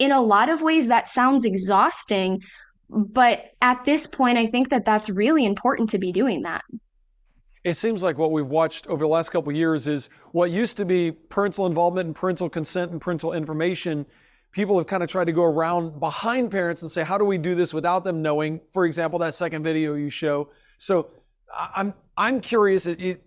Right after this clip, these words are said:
Speaker 2: it seems like that's clear that that's what's happening now. Is that what's happening? And how did we get from where we were when, I mean, I was offered sex ed in fifth grade and I had to get a parental you know, slip signed, and they didn't sign it.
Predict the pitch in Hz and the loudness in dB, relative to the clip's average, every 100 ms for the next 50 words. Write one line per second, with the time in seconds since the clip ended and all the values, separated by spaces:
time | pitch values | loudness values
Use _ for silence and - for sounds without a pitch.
0 | - 165 277 311 226 185 185 - 294 269 | -6 -4 -2 0 -2 -2 -6 -6 -2 0
1 | 190 185 185 175 185 208 214 190 160 151 | 0 -2 -2 -4 -4 -6 -4 -4 -4 -2
2 | 165 - 262 285 247 196 180 170 156 170 | -2 -2 -2 0 -2 -2 -2 -2 -4 -4
3 | 165 170 165 - - _ - 185 226 269 | -6 -6 -8 -10 -20 _ -8 -2 0 0
4 | 269 247 151 240 233 185 170 214 214 190 | -2 -2 0 -2 0 -4 0 0 2 2
5 | 160 214 202 170 160 151 - 160 156 131 | 2 2 4 2 0 -2 -6 -6 -6 -8
6 | _ _ _ 151 190 214 208 202 196 - | _ _ _ -2 -2 0 0 0 -2 -2
7 | 196 - 202 196 180 151 208 - 151 202 | -4 -2 0 0 0 0 0 0 0 2
8 | 190 165 175 214 170 165 160 180 165 165 | 2 2 -2 -2 0 -2 -2 -2 -2 0
9 | 147 - - _ - 165 139 - - 240 | -2 -4 -20 _ -6 -2 -2 -4 -4 0
10 | 233 - - 254 214 170 170 175 240 302 | 0 -2 -6 -4 -2 -4 -4 -4 -2 -2
11 | 233 226 262 349 392 165 | -4 -6 -4 -4 -4 -8